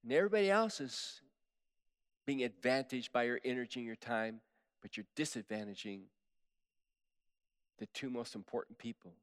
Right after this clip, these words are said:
you and your spouse. I want to challenge you to build back into your marriage,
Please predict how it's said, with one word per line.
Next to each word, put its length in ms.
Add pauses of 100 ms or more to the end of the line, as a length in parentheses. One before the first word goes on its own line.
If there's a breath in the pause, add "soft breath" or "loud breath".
(420)
you 200
and 100
your 80
spouse. 720 (1200)
I 80
want 220
to 80
challenge 380
you 80
to 60 (100)
build 240
back 280
into 240
your 100
marriage, 480